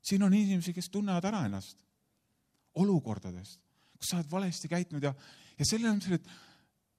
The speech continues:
joosta Jumala ette, kes sind armastab, sa oled ära jooksnud. Sa ei taha isegi, sa maadled sellega, et kas tulla Jumala teenistusele.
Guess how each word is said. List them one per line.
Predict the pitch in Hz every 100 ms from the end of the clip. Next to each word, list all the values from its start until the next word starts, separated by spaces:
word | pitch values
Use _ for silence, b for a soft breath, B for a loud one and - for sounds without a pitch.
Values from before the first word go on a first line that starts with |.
| _ _ _ _ -
joosta | 208 220 - 170
Jumala | 220 208 165
ette, | 156 147
kes | 160
sind | 170 180
armastab, | 196 165 170 147
sa | 190
oled | 185
ära | 240 254
jooksnud. | 131 101 - 90 _ _ _ _ _ _ _ _ _
Sa | -
ei | 214
taha | 226 233
isegi, | 233 202 196 B
sa | 214 214
maadled | 208 277 254 202
sellega, | - 262 240 220
et | - -
kas | - 202 -
tulla | 277 233
Jumala | 220 254 220
teenistusele. | 214 269 269 - - 101 90